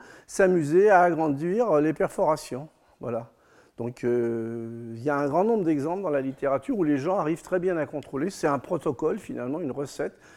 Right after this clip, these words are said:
Mais ça, ce sont des choses qui peuvent être très, très bien faites. Alors, ce que l'on peut tout de suite avoir en tête, c'est que finalement, si on regarde du côté des nanotechnologies, en particulier si on regarde tout ce qui se fait en,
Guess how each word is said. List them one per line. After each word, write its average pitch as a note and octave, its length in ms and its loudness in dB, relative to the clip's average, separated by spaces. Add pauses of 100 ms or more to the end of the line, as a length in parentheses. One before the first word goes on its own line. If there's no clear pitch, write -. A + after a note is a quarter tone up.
(160)
Mais D3+ 120 2
ça, G3+ 160 0
ce - 140 -4
sont F3 180 -2
des D#3+ 120 4
choses F#3 220 0
qui D#3 120 -4
peuvent D3 220 0
être F3+ 300 0
très, F3+ 220 -6
très - 180 -8
bien D3 180 -8
faites. - 340 -16 (800)
Alors, D#3+ 280 8 (260)
ce - 80 -20
que - 80 0
l'on B3 180 6
peut B3+ 140 -2
tout A#3 120 -6
de G#3+ 60 -6
suite - 340 -6 (120)
avoir F3+ 280 6
en E3+ 160 0
tête, B3+ 200 -2
c'est - 200 -6
que - 60 -16
finalement, G3 760 2
si - 160 -4
on F#3+ 60 2
regarde G3 260 2
du E3+ 100 -4
côté F#3 260 -2
des F3 120 0
nanotechnologies, F3+ 1120 0 (400)
en D3 80 2
particulier F#3 640 0
si - 120 -8
on D#3 60 -4
regarde D3+ 300 0
tout D#3+ 100 -14
ce - 80 -16
qui D#3+ 120 -8
se - 120 -12
fait F3+ 120 -2
en, C3 340 -2